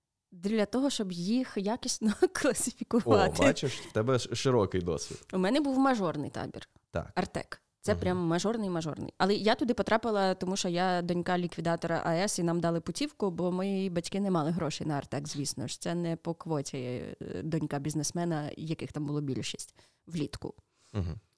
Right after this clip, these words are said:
Speaker 1: Я була в християнському таборі, е, протестантському, від неохаризматів.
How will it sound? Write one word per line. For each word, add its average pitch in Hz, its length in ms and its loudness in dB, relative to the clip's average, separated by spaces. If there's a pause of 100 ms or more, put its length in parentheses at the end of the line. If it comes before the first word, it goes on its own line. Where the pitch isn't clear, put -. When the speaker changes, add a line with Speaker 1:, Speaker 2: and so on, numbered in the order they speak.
(140)
Speaker 1:
Я 196 280 2
була 214 280 2
в 214 60 -4
християнському 185 800 0
таборі, 165 460 -2 (880)
е, 175 420 0
протестантському, 180 920 0 (600)
від 196 180 0
неохаризматів. 180 960 0